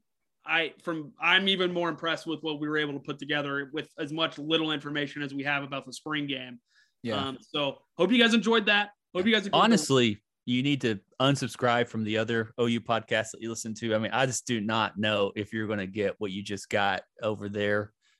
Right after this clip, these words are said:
Speaker 2: And, um, like I said, have a variety of, uh, you know, points and, you know, marketplace of ideas. I'm a big fan of that, but I mean, but also, you know, hey, straight up cancel culture. Do, you know, uh, delete, delete those apps, delete those podcasts. I mean, we're here. Stay with us.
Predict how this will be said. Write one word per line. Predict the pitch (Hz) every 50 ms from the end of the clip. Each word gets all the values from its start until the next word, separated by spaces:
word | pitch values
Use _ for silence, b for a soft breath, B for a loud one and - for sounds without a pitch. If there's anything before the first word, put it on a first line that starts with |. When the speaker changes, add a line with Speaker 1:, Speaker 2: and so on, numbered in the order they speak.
| _ _ -
Speaker 2:
And, | 104 104 101 104 104
um, | 101 101 101 101 - -
like | 127 123 -
I | 135
said, | 120 - - 127 123 120 123 120
have | 117 131 123 110
a | 113 104
variety | 101 107 110 107 107 113 120 123 123 123 117 110
of, | 107 113 110 107
uh, | 110 104 107 104 104 -
you | - 120
know, | 113 104 104 - _ _
points | - 147 143 190 233 - - -
and, | 113 101 95 -
you | - 123 113
know, | 107 98
marketplace | 95 98 120 123 - - - - 127 120 -
of | 120 113
ideas. | 120 110 101 98 110 113 123 147 160 -
I'm | 110 104
a | 101
big | 107 117 113 101 -
fan | - 123 110 117 120
of | 120 117 120
that, | 131 156 165 147 113
but | 123 113 110 101 - b b b b b b b b b b b b -
I | 117 120
mean, | 123 127 127 123
but | 117 123
also, | 127 139 180 185 - 160 143
you | 139 135 143
know, | 143 123
hey, | 120 160 147
straight | - - - 156 180
up | 196 -
cancel | - 156 185 196 - 160 127
culture. | - 110 98 95 95 95 92 -
Do, | 120
you | 123 120
know, | 113 113 101 -
uh, | 117 104
delete, | 98 - 120 135 151 160 156 - - -
delete | - 123 123 151 170 160
those | 165 156 151 135
apps, | 147 151 151 160 - - - -
delete | 123 123 127 139 135
those | - 139 127
podcasts. | - - 135 135 131 - - 135 127 123 117 - - -
I | 120
mean, | 120 110 104 107
we're | 139 156 165 160
here. | 156 151 139 135 127 123 110 -
Stay | - - - 151 151 156
with | 160 151 -
us. | 143 131 123 123 - - - -